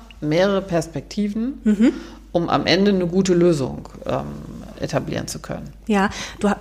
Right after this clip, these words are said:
Speaker 2: du hast es ja gerade schon angesprochen, Inga, diese Top-Down-Methode, wo du
Speaker 1: Mhm.
Speaker 2: gesagt hast, also es kann eigentlich in den seltensten Fällen funktionieren, wenn man nicht diejenigen mitnimmt,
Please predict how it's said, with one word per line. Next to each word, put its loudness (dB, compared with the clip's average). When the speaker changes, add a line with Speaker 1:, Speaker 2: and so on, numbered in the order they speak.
Speaker 2:
du 6
hast 6
es 4
ja 6
gerade 4
schon 0
angesprochen, 0
Inga, 2
diese 4
Top-Down-Methode, 0
wo 0
du 0
Speaker 1:
Mhm. 0
Speaker 2:
gesagt 0
hast, 0
also 4
es -2
kann 4
eigentlich -2
in -2
den -4
seltensten 2
Fällen 4
funktionieren, 4
wenn 2
man 2
nicht -2
diejenigen 4
mitnimmt, 2